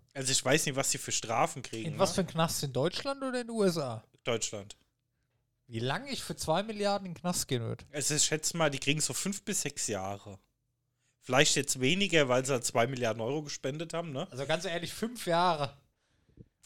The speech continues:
Speaker 2: Und
Speaker 1: Die
Speaker 2: du
Speaker 1: sind
Speaker 2: wei-, du kriegst, du
Speaker 1: siebenunddreißig
Speaker 2: kriegst
Speaker 1: und vierzig.
Speaker 2: an-,
Speaker 1: Ja.
Speaker 2: siebundr-
Speaker 1: Du,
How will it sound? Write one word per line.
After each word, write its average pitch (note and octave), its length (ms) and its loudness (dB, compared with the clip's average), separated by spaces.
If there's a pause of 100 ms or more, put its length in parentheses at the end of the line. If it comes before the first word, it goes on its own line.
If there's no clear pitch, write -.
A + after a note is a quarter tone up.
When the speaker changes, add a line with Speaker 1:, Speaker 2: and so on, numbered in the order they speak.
(120)
Speaker 2:
Und D#3 80 -2
Speaker 1:
Die D#3+ 60 4
Speaker 2:
du D3 60 6
Speaker 1:
sind F3+ 100 8
Speaker 2:
wei-, E3 40 8
du E3 40 4
kriegst, E3+ 120 4
du G3+ 40 8
Speaker 1:
siebenunddreißig A3 680 8
Speaker 2:
kriegst G#3 100 4
Speaker 1:
und - 80 -2
vierzig. C3 540 0 (280)
Speaker 2:
an-, G#3+ 220 0 (1080)
Speaker 1:
Ja. C3 80 0
Speaker 2:
siebundr- D#3+ 540 -8 (840)
Speaker 1:
Du, D#3+ 160 -6